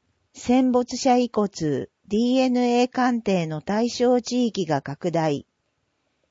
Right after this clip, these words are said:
遺留品などの手がかり情報がない戦没者遺骨の身元を特定するためのディーエヌエー鑑定。対象地域、申請手続きなどは、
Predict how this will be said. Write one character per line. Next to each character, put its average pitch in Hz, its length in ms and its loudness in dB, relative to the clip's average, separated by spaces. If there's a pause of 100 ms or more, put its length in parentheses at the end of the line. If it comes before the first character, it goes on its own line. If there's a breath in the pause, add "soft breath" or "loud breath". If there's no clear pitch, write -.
(120)
遺 208 160 -2
留 262 240 2
品 247 260 2
な 233 140 2
ど 202 160 0
の 165 160 -6
手 175 100 -2
が 196 160 0
か 233 140 2
り 233 120 0
情 226 300 2
報 185 240 0
が 151 160 -4
な 160 160 -4
い 135 240 -4
戦 247 320 -2
没 247 240 -4
者 262 220 2
遺 262 80 0
骨 240 180 -2 (160)
の 170 100 -6
身 160 160 -6
元 202 320 -2
を 202 100 -2
特 208 280 -6
定 240 260 2
す 220 160 -6
る 226 140 -2
た 226 140 -2
め 208 160 -2
の 196 360 -4
デ 165 140 -4
ィ 247 140 0
ー 247 60 0
エ 254 100 0
ヌ 233 160 0
エ 226 180 2
ー 226 60 -6
鑑 220 280 -2
定。 135 460 -4 (720)
対 240 240 2
象 233 340 0
地 214 280 -6
域、 160 460 -6
申 247 340 -2
請 254 280 2
手 247 160 0
続 233 300 -6
き 190 160 -6
な 170 120 0
ど 147 160 -2
は、 131 280 -2